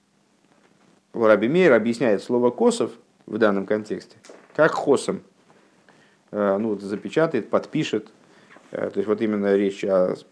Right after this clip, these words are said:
завершении. А, «Иноши Мойши пол инья наксива вех-, веахасимо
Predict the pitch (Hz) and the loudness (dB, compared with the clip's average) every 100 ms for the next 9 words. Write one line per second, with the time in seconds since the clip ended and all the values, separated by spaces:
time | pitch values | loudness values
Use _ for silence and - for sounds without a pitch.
0 | - - 107 113 120 117 98 87 80 - | -14 -8 -2 0 0 2 0 0 -6 -12
1 | _ - - - _ _ _ _ _ _ | _ -20 -20 -20 _ _ _ _ _ _
2 | _ - 113 110 139 185 175 139 139 196 | _ 4 6 6 4 2 4 2 4 4
3 | 202 143 120 117 104 - 160 170 131 117 | 4 0 0 -4 -4 -4 2 6 8 6
4 | - 160 156 120 113 135 143 - 214 226 | 2 -2 0 0 0 0 -2 -6 -2 2
5 | 165 135 120 123 - - 120 127 123 143 | 4 4 2 0 -2 -4 0 0 0 -2
6 | 143 - 240 185 151 156 | -2 -2 -2 0 0 -2